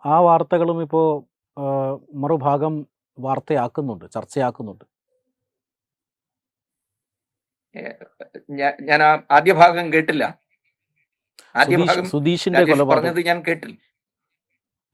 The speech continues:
Speaker 1: സുധീഷിന്റെ
Speaker 2: എത്ര
Speaker 1: കൊലപാതകവുമായി
Speaker 2: വിചിത്രമായ
Speaker 1: ബന്ധപ്പെട്ട്.
Speaker 2: വാദഗ-, എത്ര വിചിത്രമായ വാദഗതിയാണ്. സുധീഷ് എപ്പോഴാണ് മരിച്ചത്? മാഷിന്റെ നേരെ ഉണ്ടായ ആക്രമണം എപ്പോഴാണ്? അന്ന് ആ ഒരു സാഹചര്യത്തിൽ മാഷെന്നും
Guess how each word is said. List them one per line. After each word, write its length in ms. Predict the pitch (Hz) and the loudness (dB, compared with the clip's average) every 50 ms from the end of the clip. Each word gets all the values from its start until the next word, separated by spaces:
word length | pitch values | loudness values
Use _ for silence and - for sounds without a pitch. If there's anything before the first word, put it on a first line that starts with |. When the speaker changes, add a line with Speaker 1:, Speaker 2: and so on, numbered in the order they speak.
| _ _ _ _ _ _ _ _ _ _ _ _ _ _ _ _ | _ _ _ _ _ _ _ _ _ _ _ _ _ _ _ _
Speaker 1:
സുധീഷിന്റെ 580 | - - 156 147 180 196 196 220 220 202 196 | -8 -4 -2 0 2 2 2 0 0 2 4
Speaker 2:
എത്ര 100 | 196 185 | 4 6
Speaker 1:
കൊലപാതകവുമായി 720 | 180 170 170 160 170 165 165 175 160 160 - 151 151 151 | 6 6 6 6 6 6 6 4 4 4 4 2 4 4
Speaker 2:
വിചിത്രമായ 400 | - 254 247 247 233 226 226 226 | 6 6 8 8 8 8 8 6
Speaker 1:
ബന്ധപ്പെട്ട്. 380 | 208 185 160 160 156 180 160 165 | 6 6 6 4 4 0 -2 -4
Speaker 2:
വാദഗ-, 300 | 170 165 - - - - _ _ _ _ _ _ _ _ _ _ _ _ _ _ _ _ _ _ _ _ - | -4 -6 -10 -16 -20 -20 _ _ _ _ _ _ _ _ _ _ _ _ _ _ _ _ _ _ _ _ -6
എത്ര 200 | 190 - - 311 | -4 0 0 0
വിചിത്രമായ 540 | 262 254 214 247 - - 240 240 233 233 | 2 0 -2 -4 -2 2 4 6 6 6
വാദഗതിയാണ്. 760 | 220 202 175 170 170 160 165 156 170 156 147 143 131 127 127 127 | 6 6 6 4 4 4 0 -2 -4 -4 -4 -4 -4 -4 -6 -8
സുധീഷ് 440 | - 147 131 - 156 180 180 - | -8 -10 -6 -2 0 0 2 2
എപ്പോഴാണ് 400 | 196 190 - 175 180 180 175 175 | 0 0 4 6 6 6 6 4
മരിച്ചത്? 440 | 170 165 156 156 156 - 151 143 147 | 2 0 -2 -2 -4 -6 -8 -6 -6
മാഷിന്റെ 380 | 143 135 131 131 131 - 160 160 | -4 -2 -2 -4 -2 0 0 0
നേരെ 260 | 156 156 156 151 151 | 0 0 0 0 0
ഉണ്ടായ 260 | 147 143 143 143 143 | 0 0 0 2 4
ആക്രമണം 600 | 143 139 - - - 139 139 139 139 139 131 131 123 | 4 4 2 0 -4 -8 -8 -6 -6 -6 -4 -4 -6
എപ്പോഴാണ്? 500 | 113 - 127 127 120 113 104 104 - _ _ _ _ - - _ - - | -6 -4 -4 -4 -4 -6 -8 -12 -18 _ _ _ _ -20 -20 _ 2 2
അന്ന് 200 | 170 208 233 240 | 4 6 8 8
ആ 160 | 240 220 220 | 8 8 8
ഒരു 180 | 247 254 262 254 | 8 8 6 6
സാഹചര്യത്തിൽ 600 | - - 214 208 196 220 202 190 185 170 151 143 | 6 6 6 6 6 6 4 4 2 0 -2 0
മാഷെന്നും 760 | 131 139 160 196 226 - 247 233 220 220 214 160 113 - | 4 6 6 6 6 6 4 2 4 2 0 -2 -4 -8